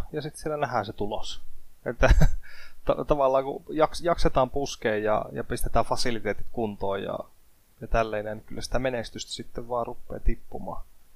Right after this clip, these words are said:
ajan kanssa. Tota niin, niin mä halusin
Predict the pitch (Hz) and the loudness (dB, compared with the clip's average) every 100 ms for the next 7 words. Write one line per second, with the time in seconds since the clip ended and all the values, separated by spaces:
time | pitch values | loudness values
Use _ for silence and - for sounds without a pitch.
0 | - 127 117 101 110 107 - - - - | -6 -4 -2 -4 -4 -4 -6 -10 -12 -14
1 | _ _ _ - - - - - - - | _ _ _ -20 -20 -20 -20 -20 -20 -20
2 | - - - - - - - - - - | -20 -20 -20 -20 -20 -20 -20 -20 -20 -18
3 | - 147 143 147 151 156 156 156 156 _ | -12 -8 -6 -8 -14 -16 -16 -18 -20 _
4 | _ _ _ _ _ _ _ _ _ _ | _ _ _ _ _ _ _ _ _ _
5 | _ - 135 156 156 - 151 165 165 147 | _ -20 -18 -16 -14 -6 -2 -2 -4 -14
6 | - 123 123 123 | -14 -14 -16 -16